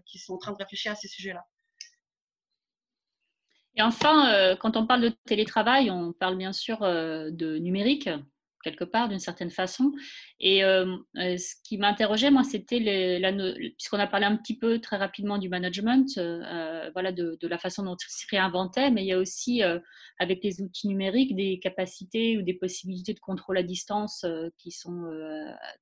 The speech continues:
Speaker 2: très forts et parfois assez, euh, invisibles. Euh, quelle est un peu, euh, ta, ta position par rapport à ça ? Comment est-ce que les, les contrôles, euh, pourraient se mettre en place ? Euh,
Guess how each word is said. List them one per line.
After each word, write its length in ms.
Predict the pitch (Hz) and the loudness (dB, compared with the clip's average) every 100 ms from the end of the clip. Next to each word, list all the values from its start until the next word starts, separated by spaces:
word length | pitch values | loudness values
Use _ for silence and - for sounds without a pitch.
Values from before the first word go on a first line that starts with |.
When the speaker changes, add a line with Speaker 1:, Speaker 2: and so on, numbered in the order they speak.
| - | -12
Speaker 2:
très 240 | - 185 | 0 0
forts 400 | 180 - 214 208 | 0 2 4 4
et 100 | 180 | 0
parfois 460 | 175 165 - 185 170 | -2 -6 -4 -4 0
assez, 420 | 170 - - 190 | -2 -4 -6 -4
euh, 160 | 170 165 | -2 -2
invisibles. 600 | 185 185 196 247 277 185 _ - - - _ - | -2 -2 2 4 4 0 _ -20 -20 -20 _ 0
Euh, 540 | 185 175 170 165 165 170 _ | 2 4 2 2 0 -2 _
quelle 160 | 233 220 | 0 4
est 120 | 254 | 4
un 160 | 220 214 | 4 2
peu, 320 | 240 247 226 | 2 4 6
euh, 560 | 190 180 175 175 175 175 | 4 2 0 0 -2 -4
ta, 160 | - 180 | -6 -4
ta 140 | 202 | -4
position 480 | 190 214 208 - 233 | -2 -2 -2 -2 -2
par 160 | 220 185 | 0 0
rapport 300 | 185 180 180 | 0 0 -2
à 80 | 185 | -2
ça ? 220 | - 180 | -2 -6
Comment 280 | 175 196 214 | -4 -2 -2
est-ce 120 | 220 | -2
que 100 | 226 | -2
les, 320 | 196 196 190 | 0 2 4
les 160 | 180 185 | 2 0
contrôles, 560 | - 208 - 214 220 | -2 -6 -2 0 2
euh, 400 | 190 175 175 175 170 _ | 2 2 0 0 -4 _
pourraient 220 | 185 190 | -4 -4
se 140 | 185 | -2
mettre 320 | 185 180 - 190 | -2 -2 -4 -8
en 100 | 185 | -2
place ? 440 | 202 226 226 - | 2 2 0 -6
Euh, 360 | 180 170 170 | -6 -6 -8